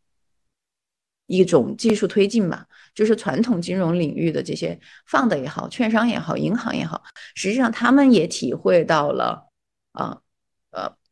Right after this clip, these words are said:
区块链带来的这种技术升级。回到我前面也讲过的，包括 Goldman 啊，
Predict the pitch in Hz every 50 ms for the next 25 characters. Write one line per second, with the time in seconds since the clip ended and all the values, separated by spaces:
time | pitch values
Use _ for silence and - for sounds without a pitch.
0 | _ _ _ _ _ _ _ - - - 202 - 240 233 226 254 240 185 160 160
1 | - - _ _ - 202 185 180 165 131 80 - - 151 - - 160 147 139 -
2 | 165 160 160 147 - 147 147 151 147 - - 151 - 170 147 165 175 156 104 -
3 | - 147 156 160 185 185 151 123 - 120 78 - - 117 123 120 160 151 156 175
4 | 160 - 156 151 160 185 185 165 160 156 147 143 135 123 139